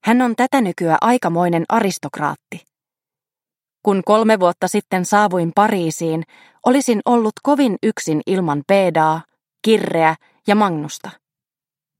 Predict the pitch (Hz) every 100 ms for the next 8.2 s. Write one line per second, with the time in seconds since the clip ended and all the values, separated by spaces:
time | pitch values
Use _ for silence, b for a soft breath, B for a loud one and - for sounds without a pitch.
0 | _ _ _ - 208 247 285 277 214 214
1 | 262 285 233 180 208 208 160 - 165 165
2 | 156 - 156 160 B B - - 202 196
3 | 190 180 - _ _ 175 180 185 180 175
4 | - 185 185 208 190 165 160 175 180 180
5 | 220 - - 151 151 b b b b -
6 | 208 208 214 233 233 220 - 247 262 190
7 | 208 185 160 - 170 185 208 156 143 143
8 | - -